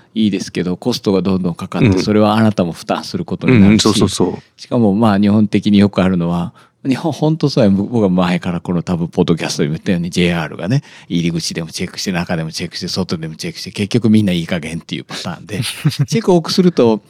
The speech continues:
Speaker 1: 誰かがやっとるし気になるっていう問題も発生するんで、まあ、単純にね、安全弁増やせばいいってことにもならないよね。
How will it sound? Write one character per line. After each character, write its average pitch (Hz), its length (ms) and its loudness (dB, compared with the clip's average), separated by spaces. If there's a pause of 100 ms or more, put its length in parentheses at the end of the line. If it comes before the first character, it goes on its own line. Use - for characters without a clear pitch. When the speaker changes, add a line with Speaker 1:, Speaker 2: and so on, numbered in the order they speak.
(120)
Speaker 1:
誰 156 160 2
か 151 120 2
が 120 60 4
や 104 140 2
っ - 20 -12
と 113 140 -4
る 110 60 -2
し - 120 -10
気 117 120 0
に 113 80 4
な 110 120 4
る 98 60 2
っ 90 40 0
て - 180 -8
い 85 160 -2
う 85 40 -4
問 92 220 -2
題 85 160 -4
も 71 80 -12
発 82 200 -18
生 - 140 -16
す - 160 -14
る 85 140 -14
ん - 80 -16
で、 101 320 -8 (320)
ま 202 60 -8
あ、 - 0 -
単 165 240 4
純 160 120 4
に 156 240 2
ね、 160 400 2 (120)
安 117 180 4
全 113 140 6
弁 92 100 4
増 110 140 0
や 98 100 4
せ 95 140 -2
ば 80 60 0
い 85 40 0
い - 40 -2
っ - 20 -8
て - 100 -14
こ - 80 -18
と 95 80 -10
に - 80 -14
も - 60 -16
な 104 160 -12
ら 101 100 -14
な 101 160 -16
い - 80 -20
よ 131 60 -20
ね。 98 260 -14